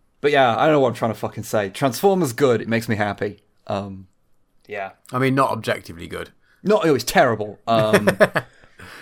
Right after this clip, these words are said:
Speaker 1: but I am, I am having to try and stop myself from being one of those people that collects ev-, like, tries to collect one of every type of a certain Transformer. I, I really want to collect one of every Sharkticon. Um,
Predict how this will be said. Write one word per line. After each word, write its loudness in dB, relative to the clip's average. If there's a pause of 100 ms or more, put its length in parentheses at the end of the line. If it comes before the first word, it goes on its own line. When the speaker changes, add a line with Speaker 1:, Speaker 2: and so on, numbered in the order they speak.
Speaker 1:
but 0
I 0
am, 2
I 0
am 2
having 0
to -10
try 0
and -4
stop 0
myself -2
from -2
being 0
one 0
of 0
those -4
people -4
that -2
collects -6 (120)
ev-, -4
like, -2
tries -2
to -6
collect -4
one 0
of -2
every -2
type -10 (120)
of -6
a -6
certain -6
Transformer. -8 (720)
I, 2
I 2 (240)
really 2
want -6
to -12
collect -6
one -2
of -4
every -4
Sharkticon. -6 (360)
Um, -12